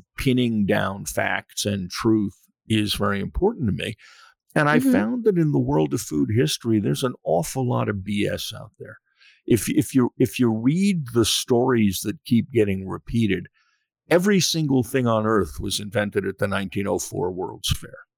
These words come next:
Speaker 2: <laughs>
Speaker 1: Uh,
Speaker 2: I don't think I'd ever heard that.
Speaker 1: you know, so, well,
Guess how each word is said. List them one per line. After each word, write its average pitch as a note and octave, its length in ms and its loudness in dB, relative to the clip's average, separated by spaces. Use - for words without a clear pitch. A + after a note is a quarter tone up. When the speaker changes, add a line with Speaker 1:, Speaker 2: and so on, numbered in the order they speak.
Speaker 2:
<laughs> F3 100 6
Speaker 1:
Uh, C4+ 240 6
Speaker 2:
I B3+ 80 10
don't A#3+ 200 10
think A3+ 160 6
I'd G#3 180 6
ever B3 320 6
heard C#4+ 140 2
that. - 300 -2
Speaker 1:
you F3+ 140 6
know, B2 320 6
so, B2+ 480 4
well, B2 240 6